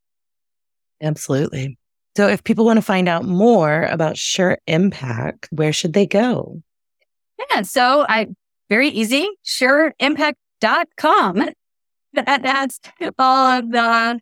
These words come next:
Speaker 2: uh, we've got so many resources, not just to learn more about how the platform works, but y-, you know, I'm a researcher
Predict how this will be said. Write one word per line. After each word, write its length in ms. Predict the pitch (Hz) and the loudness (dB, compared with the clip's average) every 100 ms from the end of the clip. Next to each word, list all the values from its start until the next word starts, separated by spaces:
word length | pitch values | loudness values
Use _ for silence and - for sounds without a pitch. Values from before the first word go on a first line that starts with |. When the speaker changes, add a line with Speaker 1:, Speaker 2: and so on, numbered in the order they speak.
| _ _ _ | _ _ _
Speaker 2:
uh, 200 | 214 208 202 | -2 0 2
we've 140 | 240 | 0
got 180 | 247 233 | 0 -2
so 160 | - 262 | 0 2
many 220 | 285 254 | 4 4
resources, 500 | 208 220 202 208 226 | 2 2 0 0 2
not 220 | 311 330 | 2 2
just 180 | 311 - | -2 -2
to 80 | 254 | 0
learn 160 | 226 | 2
more 160 | 208 196 | 4 2
about 300 | 190 175 - | 2 0 -2
how 240 | 175 190 | -6 -4
the 100 | 175 | -4
platform 480 | 180 190 185 233 233 | -6 -6 -6 -6 -6
works, 320 | 247 247 - | -4 -6 -6
but 220 | - 214 - _ - | -2 -2 -2 _ -12
y-, 200 | 208 - - | -12 -10 -8
you 160 | 190 180 | -6 -4
know, 140 | 156 | -2
I'm 280 | 175 156 180 _ | -4 -6 -10 _
a 100 | - | -4
researcher 760 | 196 208 220 214 208 190 175 - | 2 2 2 0 0 0 0 -6